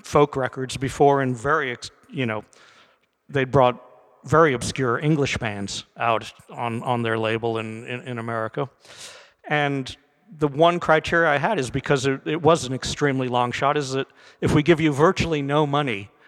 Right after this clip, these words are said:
as a, so we don't have any risk making the record, then you can do it. So consequently, all of those records had to be made very quickly, which is what they should have been anyway. I mean, I couldn't imagine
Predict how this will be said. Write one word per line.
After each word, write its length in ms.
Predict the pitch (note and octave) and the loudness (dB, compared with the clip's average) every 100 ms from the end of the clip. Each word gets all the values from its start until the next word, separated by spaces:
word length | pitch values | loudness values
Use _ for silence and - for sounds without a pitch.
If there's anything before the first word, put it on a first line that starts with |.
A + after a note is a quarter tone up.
| _ C3+ | _ -4
as 160 | B2 | 0
a, 160 | C3 C#3 | 0 -2
so 180 | - C#3+ | 2 4
we 80 | C3 | 4
don't 160 | C#3+ | 4
have 160 | C3+ C3+ | 4 2
any 180 | C#3+ B2 | 2 0
risk 420 | C3 C3 B2 - | 2 0 -2 -4
making 360 | B2+ B2+ C3+ B2 | -4 -2 -4 -2
the 80 | |
record, 340 | B2+ C#3 C3+ A#2 | -2 -2 -4 -6
then 160 | A#2 | -6
you 80 | B2+ | -6
can 160 | C#3+ C#3+ | -4 2
do 220 | G3 F#3 | 4 4
it. 160 | G2+ - - - - - | 0 -8 -20 -20 -20 0
So 420 | - D3+ D3 C#3+ | 6 8 6 4
consequently, 800 | - E3 A3+ G#3 - C#3+ C#3 D3 | 2 4 4 2 0 0 2 4
all 220 | D3 D3+ | 6 6
of 60 | D3 | 6
those 200 | C#3+ C3 | 4 4
records 340 | C3 C#3+ B2+ | 2 0 -6
had 160 | B2+ B2 | -6 -8
to 80 | |
be 140 | A#2+ B2 | -10 -6
made 400 | B2+ D3 B2+ A2+ | -4 -2 -4 -8
very 380 | A2 C#3 B2 A2+ | -4 -2 -2 -4
quickly, 520 | D3 - A#2+ G#2 G#2+ _ _ _ _ - | -8 -8 -10 -12 -16 _ _ _ _ -4
which 200 | E3+ G#3 | -2 0
is 100 | F3+ | 0
what 140 | G#3 | -2
they 100 | F3+ | -2
should 220 | - G#3+ | -2 -2
have 120 | G#3 A#2+ | -2 -2
been 160 | B2+ | -4
anyway. 440 | D#3 E3+ G#2+ F#2+ F#2 | -4 -6 -6 -8 -6
I 100 | C3 | -4
mean, 140 | C3 C3+ | -4 -4
I 40 | |
couldn't 220 | - F3+ | -4 -4
imagine 600 | C#3+ D3 F3 D3+ B2 A2+ | -2 0 0 0 -4 -6